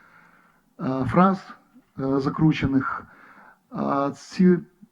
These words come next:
кілька слів, вони дуже практичні, і вони відповідають реальності сьогоднішнього дня. Бо День Гідності та Свободи — це не просто день в календарі, коли ти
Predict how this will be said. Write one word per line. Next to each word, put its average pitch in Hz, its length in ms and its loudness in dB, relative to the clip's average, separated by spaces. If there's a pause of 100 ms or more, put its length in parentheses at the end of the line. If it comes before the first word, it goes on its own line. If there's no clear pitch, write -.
(280)
кілька 170 260 2
слів, 185 280 4
вони 151 140 2
дуже 147 280 0
практичні, 120 680 -2
і 123 200 -4
вони 139 320 -2
відповідають 131 520 -2
реальності 127 400 -2
сьогоднішнього 131 580 -6
дня. 113 300 -2
Бо 113 200 -4 (400)
День 156 160 -2
Гідності 180 360 4
та 156 100 -2
Свободи — 160 600 4 (380)
це 165 100 4
не 165 100 8
просто - 280 8
день 160 160 0
в - 60 -8
календарі, 143 560 -2 (120)
коли 131 220 -6
ти 123 280 -4